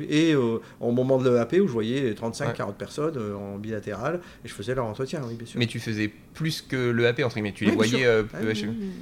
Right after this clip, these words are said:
Speaker 2: Et ça, tu penses que c'est fondamental aussi pour, euh,
Speaker 1: Absolument.
Speaker 2: pour gérer les,
Speaker 1: Bah, on,
Speaker 2: les
Speaker 1: euh,
Speaker 2: gens,
Speaker 1: bah,
Speaker 2: ouais.
Speaker 1: si tu veux, en fait, t'as trois di-, t'as trois, enfin, il y a trois, euh, points à re-,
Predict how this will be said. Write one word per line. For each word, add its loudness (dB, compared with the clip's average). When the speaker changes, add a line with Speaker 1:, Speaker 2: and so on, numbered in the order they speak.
Speaker 2:
Et -2
ça, 4
tu -6
penses -2
que -12
c'est -4
fondamental 0
aussi -6
pour, -12
euh, -2
Speaker 1:
Absolument. 4
Speaker 2:
pour -2
gérer -2
les, 2
Speaker 1:
Bah, 10
on, 12
Speaker 2:
les 8
Speaker 1:
euh, 8
Speaker 2:
gens, 6
Speaker 1:
bah, 6
Speaker 2:
ouais. 2
Speaker 1:
si -4
tu -10
veux, 4
en -10
fait, 4
t'as 0
trois 6
di-, 0
t'as 0
trois, -4
enfin, -4
il -2
y 2
a 2
trois, 4
euh, 2
points 4
à 6
re-, -4